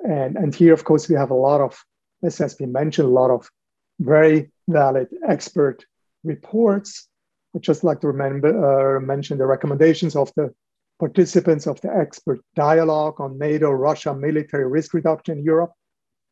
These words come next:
A recent very good report, I think Andrei Kortunov was there, but also G C S P has been represented with Mark Finot, and also like to refer to the nato twenty thirty report, expert report. A lot of, uh, good points, a lot of, uh, action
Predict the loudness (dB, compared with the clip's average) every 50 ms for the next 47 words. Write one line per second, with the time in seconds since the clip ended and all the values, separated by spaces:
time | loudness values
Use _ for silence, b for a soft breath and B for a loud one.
0 | _ -12 -10 -6 -4 -2 -4 -4 -4 -6 -6 -6 -2 2 4 4 4 4 4 2
1 | 0 0 0 -4 -6 -4 -2 0 0 0 0 -2 -2 -4 -4 -6 -4 -4 -4 -2
2 | -2 -2 -2 -4 -6 -2 0 0 2 2 0 0 0 -2 -4 -4 -2 0 0 2
3 | 2 0 0 -4 _ _ _ _ _ _ _ _ -2 0 0 0 0 0 -2 -4
4 | -4 -4 -6 -4 -4 -6 -8 -6 -4 -4 -2 -2 0 0 -2 -2 -2 -2 -2 -2
5 | -2 -4 -6 -4 -2 0 0 0 0 -2 0 0 -2 -2 -2 -2 0 0 0 -2
6 | -4 -8 -8 -6 -2 2 4 4 4 4 2 -2 _ _ _ _ _ _ _ _
7 | _ _ _ _ 2 4 4 4 4 4 2 2 4 4 4 4 2 2 2 0
8 | 0 2 2 0 0 0 0 -2 -4 -4 -2 -2 -2 0 0 -2 -2 -4 -8 -8
9 | -8 -8 -6 -4 -2 -2 0 -2 -4 -8 -12 _ _ _ _ -8 -8 -8 -6 _
10 | -6 -4 -2 -2 -2 -4 -4 -8 -8 -8 -8 -10 -8 -8 -8 -10 -6 0 2 4
11 | 4 4 2 -2 _ _ _ _ _ _ _ _ -4 0 0 4 4 4 4 4
12 | 2 -2 -2 -4 -2 2 2 2 2 2 -2 -4 -4 -2 -2 -4 -6 -4 0 2
13 | 2 4 2 2 -2 -4 -8 -6 -6 -4 -2 -4 -4 -4 -4 -6 -6